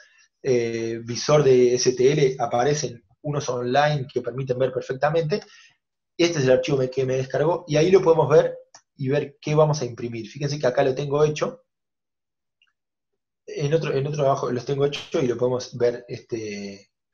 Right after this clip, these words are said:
cómo hacer. Fíjense que este fue el que yo imprimí, ¿no? Me descargó este archivo. Voy a ir a internet y voy a buscar un visor de tre-, de cosas tres D para poder verlo. Voy a buscar un visor de, de archivos tres D,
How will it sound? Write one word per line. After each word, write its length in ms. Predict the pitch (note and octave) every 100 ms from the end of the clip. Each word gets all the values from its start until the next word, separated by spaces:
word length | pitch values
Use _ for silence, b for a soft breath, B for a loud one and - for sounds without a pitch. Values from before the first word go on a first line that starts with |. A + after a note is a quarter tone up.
| _ _ -
cómo 200 | C3 B2
hacer. 220 | A#2 A2+
Fíjense 300 | D#3+ E3 D#3+
que 160 | D#3 -
este 240 | F3 G3
fue 120 | F3+
el 60 | D3+
que 60 | C#3+
yo 80 |
imprimí, 300 | C#3 C3 C#3
¿no? 240 | A2+ E3+ G3+ b b b -
Me 200 | B2+ C3
descargó 500 | C3+ C3+ C#3+ F3 E3
este 220 | D3+ D#3
archivo. 520 | D3+ - C3+ G#2+ - _ _ -
Voy 160 | D#3 E3+
a 40 |
ir 60 | F3
a 40 |
internet 540 | D#3 E3+ F3+ G#3+ - _ - _ _ _
y 120 | - D3
voy 220 | D#3+ D#3+
a 240 | D3 C#3+
buscar 340 | C3 C3 C#3 D#3
un 140 | C#3
visor 340 | C3 - D#3
de 240 | D3 C3+ B2
tre-, 360 | B2+ C3 C3
de 580 | B2+ B2 A#2+ A#2+ A#2 A#2
cosas 240 | A2+ C3+ C3+
tres 160 | C3+
D 100 | C#3+
para 280 | F3+ D#3+ B2+
poder 220 | B2 B2
verlo. 260 | A#2+ A2 G#2 - _ - - - _ - - - - - _ - _ _ _ _ _ _ _ _ _ _ b b b b b b _ _ _ _ _ _ _ _ _ -
Voy 140 | C3
a 100 | B2
buscar 280 | B2 B2 C3
un 80 | B2
visor 280 | A#2+ C3
de, 300 | C3+ A#2+ A#2
de 140 | - A#2+
archivos 360 | A#2 - B2+
tres 180 | C3 D3+
D, 260 | G3 C4